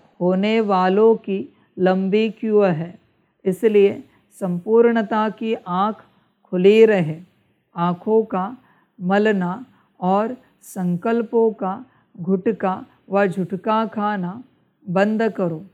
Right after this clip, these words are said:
तब दर्शनीय मूर्त बन सकेंगे। स्लोगन है, "निर्मल स्वभाव निर्माणता की निशानी है।" निर्मल बनो तो सफलता मिलेगी।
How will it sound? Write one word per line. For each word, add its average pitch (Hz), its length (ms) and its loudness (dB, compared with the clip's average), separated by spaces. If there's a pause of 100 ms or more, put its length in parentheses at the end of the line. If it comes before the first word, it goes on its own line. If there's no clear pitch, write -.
(340)
तब 214 260 -2 (300)
दर्शनीय 220 760 -2
मूर्त 220 680 -4 (340)
बन 226 300 2
सकेंगे। 175 760 -6 (500)
स्लोगन 196 480 -2
है, 202 300 -6 (440)
"निर्मल 208 540 0
स्वभाव 196 720 -6 (380)
निर्माणता 214 960 0
की 202 300 -10 (320)
निशानी 202 680 -2
है।" 170 320 -8 (480)
निर्मल 202 520 2
बनो 202 380 -4 (380)
तो 196 280 -4 (260)
सफलता 208 760 -2
मिलेगी। 185 680 -4